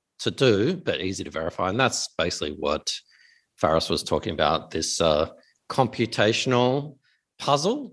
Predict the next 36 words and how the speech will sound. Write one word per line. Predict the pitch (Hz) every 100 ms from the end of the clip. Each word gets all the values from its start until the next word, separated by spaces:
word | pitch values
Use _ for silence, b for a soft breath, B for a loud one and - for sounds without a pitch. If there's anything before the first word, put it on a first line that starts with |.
| -
that | 113
these | - 104 95
Bitcoin | - 107 - 101
miners | 98 95 101 98
do | - 98 107 165
that | 104
are | 90
just, | 107 92 - - _ _ _
you | 87
know, | 87
computers, | - 90 - 82 87
basically. | - 76 73 - 73 - B B B B B B B B B
So | -
that's | 156 220 -
what | 185
hash | 156 131 -
rate | 139
is. | 151 269 -
Hash | - 165 180
rate | 147
is | 117
just | 110 -
a |
fancy | - 120 117 123
word | 104 101 104
for | - 92 92
computational | - 131 131 - 113 - 107 -
power, | 113 110 107 107
C | - 147
P | 120
U | 107 113
power, | 113 107 104 107 104 107 _ _ b b b b b _
um, | 92 95 95 92 87 104 - _ - _
you | -
know, | 90 90 - -
um, | 92 85 78